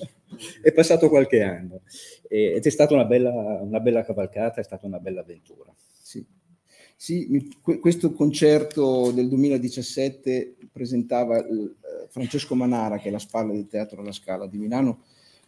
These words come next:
Speaker 2: che oltre ad essere un grande musicista è un, per certi versi un, un pazzo, perché propose in un solo giorno, chi conosce, chi sa un po' di musica può rendersi conto che tipo di terribile sforzo abbia compiuto,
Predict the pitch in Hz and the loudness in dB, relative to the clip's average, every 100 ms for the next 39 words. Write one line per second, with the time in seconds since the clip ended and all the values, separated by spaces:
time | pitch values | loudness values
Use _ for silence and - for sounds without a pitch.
0 | _ - 143 135 135 127 - 127 123 127 | _ 2 6 8 8 4 2 0 2 0
1 | 123 120 117 117 123 120 117 113 113 147 | 0 0 0 0 2 2 0 0 -2 -4
2 | 180 135 113 110 107 104 - _ _ _ | 0 2 2 0 -2 -4 -8 _ _ _
3 | _ 123 - 143 135 143 151 123 113 117 | _ -8 -4 -2 2 0 0 0 -2 -2
4 | 107 107 107 92 - - 165 - 123 104 | -4 -2 -4 -4 -8 -6 -4 -4 -6 -8
5 | - 143 139 131 123 120 117 151 123 160 | -2 2 4 6 6 4 0 -4 0 4
6 | 156 127 127 135 143 135 175 147 135 135 | 4 4 2 4 4 2 2 2 2 2
7 | 123 120 123 127 _ _ _ _ - 143 | 2 2 0 -2 _ _ _ _ -2 -2
8 | 131 135 139 139 139 131 120 120 - 127 | 0 0 2 2 0 -2 -2 -2 -4 0
9 | 123 - 120 139 127 120 135 123 117 113 | -2 -2 -4 0 4 6 6 4 0 0
10 | 120 123 123 113 120 113 123 123 113 - | 2 4 2 0 -4 -2 0 0 -4 -6
11 | 123 - 127 123 120 120 123 123 127 123 | -8 -4 -6 -4 -4 -2 -2 0 -2 0
12 | 120 113 - 117 113 110 - 110 120 - | 0 -2 -4 0 0 0 -4 -2 -2 0
13 | 127 123 127 113 117 | -2 0 -4 -6 -8